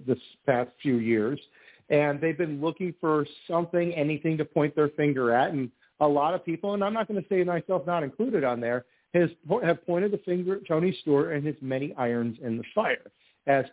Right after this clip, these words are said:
part of the reason why Stewart-Haas Racing has experienced the decline that they have over the, the previous years. Whether that's valid or not, I don't know, but I think that explains why there's a, that, that immediate knee-jerk jump to, to,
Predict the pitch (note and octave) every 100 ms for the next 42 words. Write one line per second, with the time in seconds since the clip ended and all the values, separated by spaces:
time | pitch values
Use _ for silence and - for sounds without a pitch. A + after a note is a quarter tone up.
0 | - C3+ D#3 F3 D3+ C#3+ C#3 D3 C3 B2+
1 | B2+ - C#3 C3+ C#3 D3 - C3 B2+ C#3
2 | C3 B2 A#2+ - C#3 B2 B2 B2 - B2+
3 | - D3 C#3 C3+ B2 A#2+ A2+ A2 G#2+ G#2+
4 | G2 G2+ G#2+ - - A2 B2 G2+ A2 A2+
5 | F3+ C3 - _ - - - F3 G#3+ G#3
6 | G#3 - C3 C#3+ D#3+ E3+ E3 C3+ B2+ C3+
7 | C#3 C#3 C3+ E3+ A3+ F#3+ C3 - _ _
8 | F#3+ G3+ A#3+ A3 G3+ F#3 - F#3+ F3 D3
9 | D#3 D3+ D3+ D3+ D3 D3+ D#3+ D3 C#3 D3+
10 | - D#3 D3+ E3 E3+ D#3+ D3+ D#3 D#3 D#3+
11 | D3+ - - - D#3 D#3+ D#3+ - D3 C#3
12 | C3+ C3 - C#3